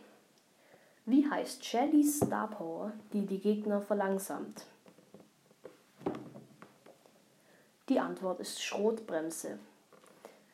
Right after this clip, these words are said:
Ähm, das war meine zweite Star Power, die ich gezogen hab. Die ist ziemlich gut für Shellys, meiner Meinung nach aber auch die beste für Shelly.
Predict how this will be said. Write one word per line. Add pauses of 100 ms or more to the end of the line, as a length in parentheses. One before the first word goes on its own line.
(180)
Ähm,
das
war
meine
zweite
Star
Power,
die
ich
gezogen
hab. (260)
Die
ist
ziemlich
gut
für
Shellys,
meiner
Meinung
nach
aber (100)
auch
die
beste
für
Shelly.